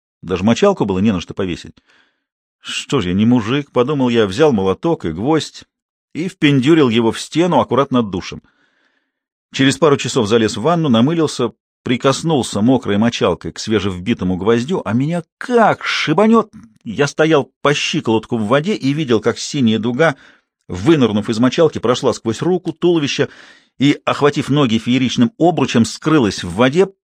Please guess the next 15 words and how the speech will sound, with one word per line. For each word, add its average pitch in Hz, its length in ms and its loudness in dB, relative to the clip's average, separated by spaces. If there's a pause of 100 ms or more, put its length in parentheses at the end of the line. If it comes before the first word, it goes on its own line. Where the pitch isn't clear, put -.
(100)
пыхнув 156 360 0
напоследок 113 500 -2
лёгким 113 280 -2
дымком. 107 380 -4 (920)
Меня 131 280 4
выбросило 110 540 0
из 120 120 0
ванны, 165 300 0
я 113 160 2
лбом 123 340 2
открыл 107 300 -2
дверь 131 260 -4
и 117 100 -4
голый, 135 440 0
мокрый, 135 460 0